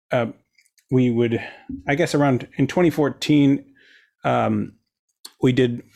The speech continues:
a ba-, uh, E P called Balance, and there was a song from that that is, is definitely the sort of most streamed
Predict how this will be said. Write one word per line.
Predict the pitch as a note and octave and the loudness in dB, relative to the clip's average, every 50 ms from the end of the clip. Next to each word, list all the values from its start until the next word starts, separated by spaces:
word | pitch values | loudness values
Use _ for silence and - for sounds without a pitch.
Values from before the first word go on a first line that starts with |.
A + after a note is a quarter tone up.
| - | -4
a | B2+ A#2 | -4 -4
ba-, | A2 G#2+ C3 A#2+ B2 C3 - - | -2 0 0 0 0 0 -2 -2
uh, | E3+ C3+ B2 A#2 A#2+ - - - - | -2 0 0 0 -2 -4 -8 -8 -4
E | - B2 A#2 | -4 -2 0
P | - C3+ B2+ | 0 -2 -2
called | - A#2 A2 G#2 G#2 | 0 -2 -2 -2 -2
Balance, | - A2+ A2+ A#2 A#2+ A#2 A2+ A2 - - | -2 -2 0 0 0 0 -2 -2 -4 -2
and | A2+ G#2+ A2 | -2 -2 0
there | A2 | -2
was | G#2+ G#2+ | -2 -2
a | A2 | -4
song | - - - A#2 A#2+ C3 B2+ | -4 -2 -2 0 0 0 -2
from | - - A2+ A2 | -2 -2 -2 -2
that | G#2 A2 G#2+ A2 - - C3+ | 0 0 0 0 -2 -4 -4
that | A2 A#2 - - - _ _ _ _ _ _ _ _ _ _ _ _ _ _ | -4 -6 -6 -8 -12 _ _ _ _ _ _ _ _ _ _ _ _ _ _
is, | - D3+ A#2+ A2 A2 B2+ - _ _ _ - | -4 -2 -2 -2 -2 -6 -12 _ _ _ -4
is | A#2+ G#2+ | -2 -2
definitely | A2+ B2+ A#2+ G#2+ A#2 A2+ A2 G#2+ | 0 -2 -2 0 -2 -2 -2 -2
the | G2 G#2 G2+ G2+ - _ _ _ _ _ _ | -2 -4 -6 -8 -10 _ _ _ _ _ _
sort | - - - A#2 G#2+ | -12 -8 -6 -4 -4
of | G#2 G2 G2+ | -4 -2 -2
most | G#2+ G#2+ G#2+ G#2+ G2 - - | 0 0 0 0 -2 -4 -8
streamed | - - - - G#2+ G#2 G#2+ A#2 A#2 A2 G#2+ G#2 G2+ G2+ G2 | -10 -12 -12 -8 -6 -2 0 0 0 0 0 -2 -2 -6 -10